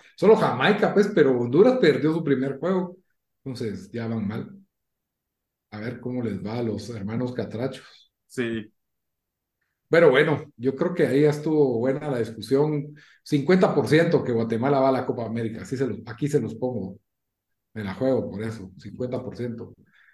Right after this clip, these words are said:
Speaker 1: Ya veremos cómo se aumentan las probabilidades o se bajan, aún después de, de ganarle a Jamaica, a Trinidad y Tobago, pues, a pedir rezos de que,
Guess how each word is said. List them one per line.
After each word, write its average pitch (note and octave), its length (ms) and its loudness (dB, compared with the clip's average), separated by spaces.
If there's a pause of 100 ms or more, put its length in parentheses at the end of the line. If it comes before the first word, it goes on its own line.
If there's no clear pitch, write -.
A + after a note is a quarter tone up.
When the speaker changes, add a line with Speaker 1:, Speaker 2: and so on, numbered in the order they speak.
(220)
Speaker 1:
Ya A#2+ 240 -4
veremos B2 420 -2
cómo B2+ 520 -4
se - 160 -12
aumentan B2 440 -2
las A2+ 120 -4
probabilidades A2 720 -2
o A2+ 60 -2
se A2 140 -4
bajan, C3+ 340 0
aún E3 280 4
después D#3 320 4
de, C#3 220 4
de B2 100 0
ganarle B2+ 340 0
a C#3 60 2
Jamaica, C3 420 -4 (160)
a A2+ 80 -6
Trinidad A#2+ 280 0
y - 60 0
Tobago, C#3 440 2
pues, G2+ 300 -14 (880)
a A2+ 140 -8
pedir A#2 320 0
rezos C3+ 320 2
de F#2+ 160 -4
que, - 320 -8